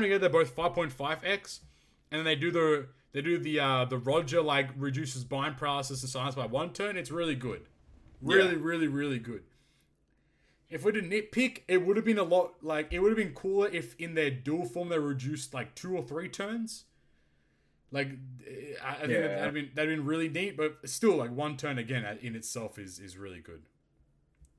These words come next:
Speaker 2: Yep,
Speaker 1: Anything else
Speaker 2: great.
Speaker 1: in the captain? I feel like their captain's pretty, like,
Speaker 2: It's, it's
Speaker 1: straightforward, pretty basic.
Speaker 2: basic, yeah, but it's good.
Speaker 1: It's just very strong. Five point five X is, again, the highest boost we've, we've seen, period, now. There's no, like, saying,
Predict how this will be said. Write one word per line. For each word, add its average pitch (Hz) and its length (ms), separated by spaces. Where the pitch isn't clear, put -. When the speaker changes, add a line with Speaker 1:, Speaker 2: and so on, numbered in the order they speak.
Speaker 2:
Yep, 131 100
Speaker 1:
Anything 135 220
else 143 160
Speaker 2:
great. - 60
Speaker 1:
in 139 40
the 135 80
captain? 151 420
I 160 60
feel 240 140
like 269 80
their 180 100
captain's 156 400
pretty, 160 300
like, 123 180
Speaker 2:
It's, - 80
it's - 60
Speaker 1:
straightforward, 131 720
pretty 127 160
basic. 113 340
Speaker 2:
basic, 110 380
yeah, 123 180
but 120 140
it's 123 100
good. 110 340
Speaker 1:
It's 135 180
just 147 140
very 180 200
strong. 127 580
Five 175 160
point 175 160
five 143 300
X 127 220
is, 117 120
again, 117 400
the 123 80
highest 135 420
boost 131 320
we've, 120 180
we've 127 180
seen, 131 380
period, 139 420
now. 143 280
There's 131 180
no, 143 220
like, 139 240
saying, 139 400